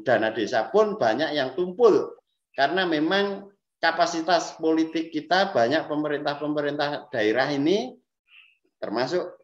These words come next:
kepala desa, belum memiliki, eh, kapas-, kualitas sumber daya manusia yang memadai untuk membuat program-program yang itu sifatnya skala prioritas. Mereka masih banyak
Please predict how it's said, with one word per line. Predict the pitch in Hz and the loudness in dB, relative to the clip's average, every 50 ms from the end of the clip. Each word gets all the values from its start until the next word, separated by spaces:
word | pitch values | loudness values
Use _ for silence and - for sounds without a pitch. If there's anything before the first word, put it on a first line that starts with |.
| - | -12
kepala | 131 - 131 123 127 135 135 135 | -6 -2 2 4 4 4 4 4
desa, | 131 117 - 170 175 175 170 - | 2 -2 -2 -2 0 0 0 0
belum | - 143 135 151 190 208 208 196 175 170 | 0 0 4 6 6 6 4 2 -4 -2
memiliki, | 165 160 160 160 160 160 165 190 202 202 202 202 - - _ _ _ _ _ _ _ _ _ _ _ _ - | -2 0 0 0 0 -2 0 0 0 0 -2 -4 -12 -18 _ _ _ _ _ _ _ _ _ _ _ _ -8
eh, | 127 139 135 | -6 -6 -4
kapas-, | - 160 156 165 165 165 160 147 - - | -2 -2 0 2 2 2 0 -2 -2 2
kualitas | 190 190 190 190 202 196 - 214 202 196 - - - - - - | 4 6 6 6 4 4 4 2 2 2 0 -8 -12 -14 -14 -10
sumber | - 175 160 156 151 143 | -6 -4 -2 -2 -2 2
daya | 139 147 147 156 151 | 4 4 4 4 4
manusia | 147 147 147 151 147 160 175 165 | 2 0 0 -2 -2 -2 0 2
yang | 156 147 143 | 2 2 0
memadai | 147 147 147 147 147 139 - - 117 113 135 165 180 | -2 -2 -2 -2 -2 -2 0 0 2 2 2 2 0
untuk | 175 156 147 147 180 185 - - - - - _ _ _ _ _ _ _ _ _ _ _ _ - | 0 -4 -4 -4 -4 -6 -6 -8 -14 -20 -20 _ _ _ _ _ _ _ _ _ _ _ _ -8
membuat | 165 165 165 156 127 131 131 131 151 170 185 - - - - - | -4 -2 -2 -2 -2 -4 0 4 4 6 6 4 0 -4 -8 -6
program-program | 175 175 165 170 - 143 147 131 135 151 160 160 151 - 160 160 185 185 185 | -4 -4 -4 -2 2 4 4 4 4 2 0 -2 -2 -2 0 0 2 2 2
yang | 170 147 135 131 131 127 127 123 - 143 | 2 2 0 0 -4 -6 -10 -10 -8 -8
itu | 156 151 156 - 190 196 196 196 | -8 -6 -2 0 2 2 2 0
sifatnya | 196 180 165 - 170 165 170 185 190 190 185 | -2 -4 -2 0 0 0 0 -2 -2 -2 -4
skala | - - - 180 175 180 175 175 | -4 -4 -2 0 2 2 2 2
prioritas. | 170 170 165 160 165 165 160 131 101 87 - - - _ - - _ _ _ _ _ _ _ _ _ - | 2 2 2 2 2 2 2 2 0 0 -2 -8 -16 _ -20 -20 _ _ _ _ _ _ _ _ _ -6
Mereka | 139 151 151 156 175 165 | -4 -2 0 2 2 4
masih | 156 156 143 151 151 - 127 | 4 2 2 0 -2 0 2
banyak | 117 123 135 151 165 | 2 2 4 2 2